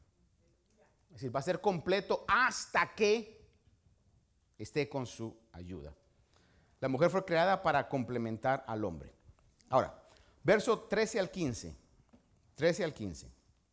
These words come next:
Estoy en Primera Corintios once, siempre, ¿verdad? ¿Está conmigo todavía? ¿Sí? Bueno, pues. Dice, "Juzgad", mire, juzgad vosotros mismos.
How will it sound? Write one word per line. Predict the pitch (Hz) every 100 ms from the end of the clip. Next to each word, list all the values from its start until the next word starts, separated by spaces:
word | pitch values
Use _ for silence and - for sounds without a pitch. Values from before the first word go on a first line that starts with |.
| _ _ _ _ _ _
Estoy | -
en | 170
Primera | 147 151 165
Corintios | 143 143 143 143
once, | 113 90
siempre, | - 104 78
¿verdad? | 71 90 190 _ _ _ _ _
¿Está | - 131 247
conmigo | 262 262 302 294
todavía? | - 247 240 220 208 208 - -
¿Sí? | 208 262 214
Bueno, | 131 101
pues. | 82 - _ _ _ - - _ _ _ _ _ _
Dice, | - 151 - - _ _ _ _ _ - - - - _ _
"Juzgad", | - 247 220 180 170 170 269 294 330 330 -
mire, | 156 147 -
juzgad | - 220 196 165 160 240 277 339 -
vosotros | 147 151 190 - - 262 - 220 196
mismos. | 185 156 - 90 71 -